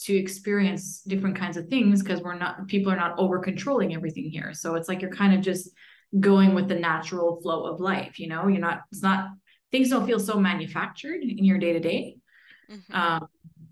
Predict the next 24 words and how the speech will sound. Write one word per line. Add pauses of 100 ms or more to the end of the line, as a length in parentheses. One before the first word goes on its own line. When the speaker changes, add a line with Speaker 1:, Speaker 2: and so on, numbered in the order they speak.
(180)
Speaker 1:
and (1080)
yeah,
like,
I've
just,
because
I, (300)
you
know,
intuition,
you
can
access
it
when
you're
in
your
parasympathetic
state,
in
your
relaxation
response.